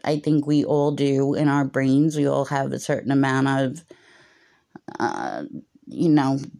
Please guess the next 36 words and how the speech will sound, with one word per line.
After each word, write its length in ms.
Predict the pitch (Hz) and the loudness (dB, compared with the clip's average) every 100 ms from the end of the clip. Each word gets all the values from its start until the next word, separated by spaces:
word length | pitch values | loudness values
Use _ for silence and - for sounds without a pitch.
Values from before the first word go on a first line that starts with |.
| _ - | _ 2
bandwidth 880 | 175 175 175 135 143 165 - - 185 _ - | 4 6 4 4 2 0 -4 -14 -16 _ 0
<laughs> 380 | 214 214 247 - | 0 4 2 2
that 140 | 214 - | 0 2
we're 200 | 185 - | 2 4
able 300 | 175 151 151 | 2 2 0
to 100 | 143 | -2
fill. 540 | - 165 139 143 208 - - - - - _ - | 2 2 4 2 0 -4 -18 -18 -18 -20 _ -2
And 840 | 165 165 160 160 160 160 156 147 - - _ - - - _ 185 - _ | 2 4 6 6 6 6 4 2 -2 -16 _ -18 -18 -18 _ -18 -18 _
sometimes 680 | - - 185 190 202 196 190 | -8 -2 0 2 2 2 2
we 120 | 190 | 4
don't 160 | 196 202 | 4 4
even 260 | 208 202 196 | 4 4 4
know 280 | 202 247 | 4 4
what 200 | 226 170 | 2 2
we 160 | 127 156 | 2 4
remember. 760 | 151 143 135 131 123 131 175 - _ _ _ - - _ - _ _ _ - | 4 4 2 2 0 -2 -4 -8 _ _ _ -20 -20 _ -20 _ _ _ -2
And 220 | 165 175 | 2 4
that's 240 | 165 165 | 2 0
the 140 | - 147 | -4 -2
problem, 680 | - 202 190 131 87 98 - _ _ _ | 0 0 0 -2 -4 -6 -10 _ _ _
is 140 | 160 151 | -4 0
that 320 | 147 - - | 0 -2 -2
that's 340 | 156 165 - | -2 -2 -4
what 300 | 175 175 - | -2 -2 -2
could 200 | - 160 | 0 0
be 200 | 160 165 | 0 0
affecting 580 | 165 156 180 185 170 175 | 0 0 -4 -2 0 2
you 160 | 175 170 | 4 4
the 120 | 165 | 4
most, 500 | 170 214 170 127 - | 4 2 0 -2 -2
and 300 | 147 160 156 | 2 2 2
you 100 | 170 | 2
don't 240 | 165 165 | 2 2
even 400 | - 170 151 151 | 2 2 2 4
realize 640 | 143 160 214 190 151 - - | 4 4 2 2 0 -2 -2
it 320 | - - | -4 -4